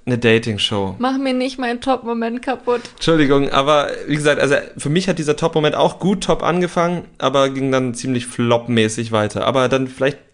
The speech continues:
Speaker 1: erzählst du mir, was dein zweiter Top-Moment war.
Speaker 2: Ich erzähle meinen zweiten Top-Moment, und zwar war das das Gespräch zwischen Jamie und Jackie, was, ähm, irgendwie auch so völlig aus dem Nichts kam. Also ich hab die beiden jetzt vorher auch noch nicht irgendwie stark gesehen oder so,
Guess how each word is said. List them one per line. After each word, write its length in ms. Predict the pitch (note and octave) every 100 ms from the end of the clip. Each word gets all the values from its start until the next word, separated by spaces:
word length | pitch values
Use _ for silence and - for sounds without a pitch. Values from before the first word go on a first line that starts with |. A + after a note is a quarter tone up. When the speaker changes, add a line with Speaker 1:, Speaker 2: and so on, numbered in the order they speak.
| - -
Speaker 1:
erzählst 340 | B2+ D3+ -
du 40 |
mir, 60 | C#3
was 120 | C3
dein 120 | C3+
zweiter 320 | - A#2 C3+ -
Top-Moment 520 | - - - - -
war. 160 | - -
Speaker 2:
Ich 160 | A3 A3+
erzähle 360 | A#3+ B3 B3
meinen 180 | A3 G#3
zweiten 320 | G3+ G#3+ A#3+
Top-Moment, 500 | B3 B3 B3+ B3 B3+
und 160 | - G#3+
zwar 640 | - G#3 G3+ A3+ A3+ G3
war 160 | G3 G3
das 500 | F#3+ A3 A3+ - -
das 280 | F#3 G3+ G3
Gespräch 460 | G3 - G3 A3+
zwischen 360 | - G3 G3 F#3
Jamie 380 | F3 G3+ B3 A3+
und 200 | F#3 D#3+
Jackie, 440 | G#3+ - G#3+ C4+ -
was, 360 | G3 G3 - -
ähm, 180 | F#3+
irgendwie 220 | - G#3+ A3
auch 100 | G3
so 80 |
völlig 280 | G3 A3+ G#3
aus 140 | G3+ F#3+
dem 120 | G3+
Nichts 240 | C4+ -
kam. 160 | A#3+ G#3+
Also 180 | F#3+ F#3
ich 80 |
hab 100 | G3+
die 100 | G3
beiden 280 | F#3+ F3+ F#3+
jetzt 160 | F#3 -
vorher 260 | F#3+ F#3+
auch 60 | F3+
noch 100 | G3
nicht 220 | F#3+ F#3+
irgendwie 380 | F#3+ F3+ F#3 F#3 - - -
stark 320 | - - F#3+ G3+
gesehen 280 | F#3+ G#3+
oder 200 | C4+ B3
so, 220 | A#3 A#3+